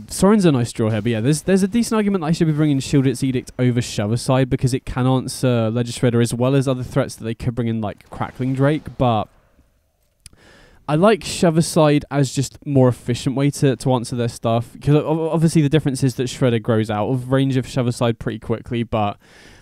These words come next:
the other issue is that I'm also running quite a lot of two drops, right? We're cutting Shambling Ghast, so you are making the curve a little bit clunkier by doing that.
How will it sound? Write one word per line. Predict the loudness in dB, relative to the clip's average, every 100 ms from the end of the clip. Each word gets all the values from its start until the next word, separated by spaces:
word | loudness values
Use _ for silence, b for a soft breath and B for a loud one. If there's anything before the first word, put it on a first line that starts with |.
| 2
the | 4
other | 6 6 4
issue | 2 6 6
is | 6
that | 2
I'm | 2 2
also | 2 2
running | 2 0
quite | -2 -2 -2
a |
lot | -2
of | -6
two | -8 -6 -2
drops, | 0 0 -2
right? | -2 -2 -2
We're |
cutting | -2 -2 0 -2
Shambling | -2 -2 0 0
Ghast, | 2 0 -2 -8
so | -2 0 2 0 -4 _ _ _ _ _ _ _ _ -4
you | 2 4
are |
making | 4 0 0
the | -2
curve | 0 0 0
a | 0
little | -2 -4
bit | -6
clunkier | -4 -4 -2 -2
by | -2
doing | 0 -2 -2 -4
that. | -6 -8